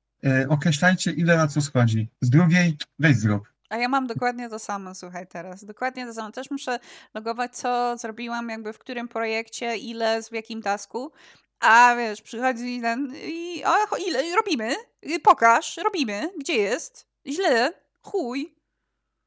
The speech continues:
Speaker 2: No i co?
Speaker 1: Połowa rzeczy rozbija się, połowa rzeczy rozbija się, e, w momencie, kiedy z-, musisz kogoś, żeby formalnie złożył zaproszenie.
Speaker 2: Tak.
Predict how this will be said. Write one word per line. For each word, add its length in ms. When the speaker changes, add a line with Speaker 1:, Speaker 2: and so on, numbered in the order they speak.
Speaker 2:
No 140
i 80
co? 300
Speaker 1:
Połowa 440
rzeczy 300
rozbija 520
się, 380
połowa 440
rzeczy 320
rozbija 480
się, 200
e, 880
w 20
momencie, 400
kiedy 240
z-, 140
musisz 260
kogoś, 340
żeby 240
formalnie 520
złożył 340
zaproszenie. 540
Speaker 2:
Tak. 360